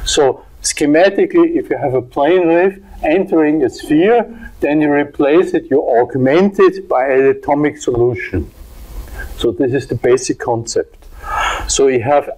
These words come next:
in the interstitial region plane waves, and inside the spheres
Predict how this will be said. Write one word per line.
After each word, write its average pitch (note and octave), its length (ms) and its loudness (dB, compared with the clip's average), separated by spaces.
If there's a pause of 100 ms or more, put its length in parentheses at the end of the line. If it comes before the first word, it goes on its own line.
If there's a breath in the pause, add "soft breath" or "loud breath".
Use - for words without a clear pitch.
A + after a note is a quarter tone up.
(100)
in E3+ 180 2
the E3+ 120 6
interstitial G3 720 2
region F3 640 4 (140)
plane F3+ 260 4
waves, F3 500 4 (300 soft breath)
and C#3+ 180 -2 (100)
inside F3+ 640 4
the D#3 100 4
spheres C#3+ 540 4